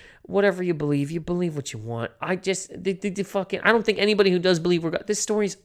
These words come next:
awful. Even if a priest is raping children. This is principle number five.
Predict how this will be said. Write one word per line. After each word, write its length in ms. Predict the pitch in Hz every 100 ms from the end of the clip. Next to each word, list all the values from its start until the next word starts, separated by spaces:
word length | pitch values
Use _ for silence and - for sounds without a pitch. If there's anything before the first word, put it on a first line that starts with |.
| -
awful. 420 | - 190 - _ _ _ - - - _ 605 _ _ _ _ - _ _ _ _ - -
Even 260 | 151 165
if 160 | 165 160
a 40 |
priest 420 | - 135 120 - -
is 240 | 135 123
raping 400 | 113 110 104 104
children. 340 | 98 107 101 -
This 140 | 190
is 80 | 233
principle 460 | - - 262 - 233
number 220 | 165 113
five. 520 | - - - - -